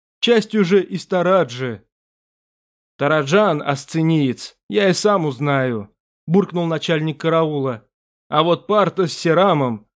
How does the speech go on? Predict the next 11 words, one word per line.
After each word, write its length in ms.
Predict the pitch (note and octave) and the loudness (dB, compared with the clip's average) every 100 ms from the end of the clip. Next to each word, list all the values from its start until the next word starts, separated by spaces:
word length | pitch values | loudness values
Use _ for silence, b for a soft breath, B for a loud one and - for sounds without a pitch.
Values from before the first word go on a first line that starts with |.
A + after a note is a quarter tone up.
| _ - | _ -2
такие 320 | A3 A3 G#3 | 0 2 -2
селения 480 | - F3 F3+ F3 E3+ | 0 2 2 0 0
мне 260 | D#3+ D#3 | 0 0
неизвестны». 920 | D3+ D3+ C#3 C3+ D3 C3+ - B2+ G#2+ - _ _ _ _ _ _ - | 0 -2 -2 0 0 0 -4 -6 -6 -10 _ _ _ _ _ _ -2
Поразмыслив, 680 | E3 E3+ A3 B3+ G#3+ A3 - | 2 4 2 2 2 0 0
он, 200 | F#3 E3+ | 0 2
наконец, 420 | E3 D#3 F3+ F#3 | 2 2 0 0
пожал 320 | - C#3 C3 | -2 -2 -2
плечами. 680 | - C#3+ C3+ D#3+ C3+ A#2+ G2+ _ _ _ _ _ _ - | -4 -4 -2 0 0 -2 -4 _ _ _ _ _ _ -4
«Блюдите 540 | C#3+ F3 F3 F#3+ F3 | 0 2 2 0 0
законы, 640 | D3+ D#3 G3 G#3 F#3 E3+ | 0 0 2 2 0 -4